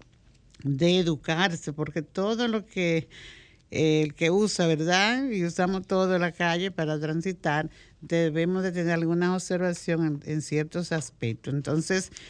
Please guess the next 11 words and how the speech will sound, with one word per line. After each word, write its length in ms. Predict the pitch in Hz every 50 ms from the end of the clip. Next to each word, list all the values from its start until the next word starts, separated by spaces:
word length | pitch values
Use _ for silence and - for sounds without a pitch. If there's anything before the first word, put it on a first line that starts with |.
| - - -
de 140 | 156 170 165
ahí 140 | 160 180 190
viene 320 | 190 208 208 208 202 202
el 120 | 202 196 175
tema 340 | - 185 180 185 196 190
de 140 | 170 170 165
la 440 | 160 160 156 151 143 143 131 - - -
educación 720 | - 151 151 156 151 - 156 147 - - - 156 151 147
vial, 440 | 135 139 147 160 180 208 226 190 165
que 100 | 165 151
también 680 | - 160 143 143 139 143 147 156 160 165 165 160 156